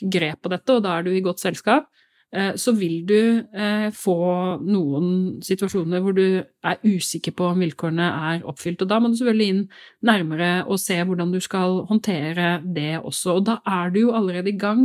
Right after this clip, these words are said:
med det som er selve <laughs> formålet med at, eh, Arbeidstilsynet og Petroleumstilsynet har fått, eh, denne, eh, dette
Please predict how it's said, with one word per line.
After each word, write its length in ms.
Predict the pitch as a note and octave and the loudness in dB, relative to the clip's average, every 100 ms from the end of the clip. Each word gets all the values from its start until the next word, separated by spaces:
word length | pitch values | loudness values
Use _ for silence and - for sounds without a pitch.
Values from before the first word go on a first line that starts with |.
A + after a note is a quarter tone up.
| A#3 | 4
med 180 | F#3+ F#3+ | 2 0
det 160 | E3 | -4
som 140 | - F#3+ | -2 -2
er 80 | |
selve 340 | F#3 G3 E3 E3 | 0 -2 -2 -6
<laughs> 300 | - G#3+ - | -6 -10 0
formålet 520 | G#3+ E3+ E3+ D3 E3+ | 2 2 -2 -2 0
med 180 | F#3 C#3+ | 2 0
at, 180 | F3+ - | -2 -2
eh, 160 | F3+ F3 - - | -4 -4 -6 0
Arbeidstilsynet 680 | F#3 D3 - E3+ - E3+ | 0 0 -2 -4 -2 -2
og 80 | E3+ | 0
Petroleumstilsynet 1000 | F#3+ F#3+ E3+ E3+ E3 F#3+ F3 F#3 F3 F3 F#3+ _ _ _ _ _ | -2 -2 -2 -2 -2 -2 0 0 2 0 -2 _ _ _ _ _
har 80 | - | -4
fått, 420 | G#3+ - _ - | -4 -8 _ -6
eh, 460 | E3+ F3+ E3+ E3+ D#3 | -2 0 0 0 -4
denne, 440 | F3+ F#3 F3+ F3 F3+ F#3 C#3 | -2 0 0 0 0 0 -4
eh, 340 | F3 F#3 F3+ F3 D#3+ F3+ F3 | -4 -2 -2 -4 -6 -6 -6
dette 640 | - - F#3 F3+ F#3 F3+ | -8 -2 0 2 2 0